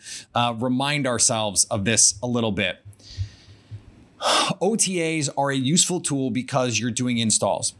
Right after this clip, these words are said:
and you're trying to figure out, um, a couple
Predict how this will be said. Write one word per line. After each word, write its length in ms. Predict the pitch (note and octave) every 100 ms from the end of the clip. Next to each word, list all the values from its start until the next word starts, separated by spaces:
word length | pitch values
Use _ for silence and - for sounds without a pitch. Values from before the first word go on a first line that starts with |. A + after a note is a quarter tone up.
| _
and 520 | A#2 A#2+ A#2 A#2 A2+
you're 140 | G2+ B2+
trying 320 | - C3+ C3+
to 60 | C3
figure 340 | C#3 A#2+ B2+
out, 300 | A#2+ A2+ A#2 _ - - -
um, 560 | G#2+ G#2+ G#2 G2+ G#2 - - - _ C#3 - -
a 80 | C#3
couple 580 | C3 G3 - F#3 F3